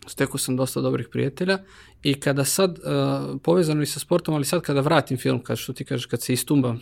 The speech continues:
kad istumbam sam sebe, ovaj, sjetim se da sam, recimo, u roku, u nedelju dana imao, ne znam, tri, četiri treninga, da sam išao na radionicu iz matematike, da sam išao na engleski, da ja nisam imao slobodan dan u tom smislu. I mislim da me to pripremilo za ovo sad.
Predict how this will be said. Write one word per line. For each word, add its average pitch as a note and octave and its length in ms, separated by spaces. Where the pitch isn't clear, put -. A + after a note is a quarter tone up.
kad - 120
istumbam C3 360
sam C3 220
sebe, C3 360
ovaj, C#3+ 240
sjetim F3+ 300
se - 120
da E3+ 60
sam, E3 180
recimo, E3+ 560
u C3 360
roku, D3 540
u C#3 140
nedelju D3 320
dana D3 280
imao, C#3 160
ne C3 100
znam, B2 160
tri, D3+ 120
četiri C#3+ 340
treninga, F#3 580
da D3+ 80
sam D3+ 220
išao D3+ 220
na C#3+ 100
radionicu C#3 520
iz B2+ 80
matematike, C#3 760
da D#3 100
sam D3 180
išao D3+ 220
na B2+ 100
engleski, F3 480
da C3 100
ja C3+ 120
nisam C#3+ 300
imao F#3 180
slobodan E3+ 540
dan B2 200
u E3+ 100
tom B2+ 220
smislu. - 420
I C#3 100
mislim E3+ 260
da F3 60
me E3+ 120
to E3 160
pripremilo C#3+ 560
za C3 120
ovo B2 100
sad. - 320